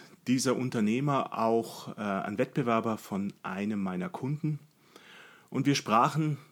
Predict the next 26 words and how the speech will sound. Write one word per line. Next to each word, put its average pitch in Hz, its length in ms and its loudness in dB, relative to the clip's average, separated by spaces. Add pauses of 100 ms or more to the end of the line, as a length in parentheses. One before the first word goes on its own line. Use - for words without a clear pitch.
(160)
über 123 240 0
die 110 320 -2
E-Commerce-Strategie 131 920 -2
meines 101 400 0
Kunden, 170 480 2 (320)
die 110 140 2
er 101 280 0 (540)
damals 98 400 -2
vor 95 360 -4 (160)
circa 101 280 -6
einem 95 240 -4
Jahr 95 320 -2
eingeführt 131 640 -4
hat. 123 260 -8 (1700)
Und 156 360 2 (260)
der 156 120 8
Unternehmer 170 760 8 (220)
sagt - 340 -2
mir, 123 180 2
„Na 110 160 4
ja, 113 220 4
ich 123 200 0
habe 127 180 0
ja 104 100 4
auch - 140 -4
gehört, 110 560 0